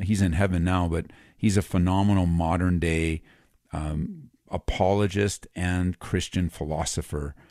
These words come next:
that really helps crystallize answers to some of the questions that you're asking.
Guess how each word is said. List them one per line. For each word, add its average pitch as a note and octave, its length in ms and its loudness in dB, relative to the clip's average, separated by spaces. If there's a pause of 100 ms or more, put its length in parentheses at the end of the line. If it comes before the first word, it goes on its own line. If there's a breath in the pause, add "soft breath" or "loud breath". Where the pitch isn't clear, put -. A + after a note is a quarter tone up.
(280 soft breath)
that D#2 140 -4
really G2 340 0
helps E2+ 520 -4 (520 soft breath)
crystallize E2 960 -2 (260 soft breath)
answers F2+ 460 -2
to - 120 -6
some F2 220 0
of E2+ 80 0
the E2 60 -2
questions D#2+ 480 -4
that E2 140 -4
you're D2+ 160 -4
asking. D2+ 500 -6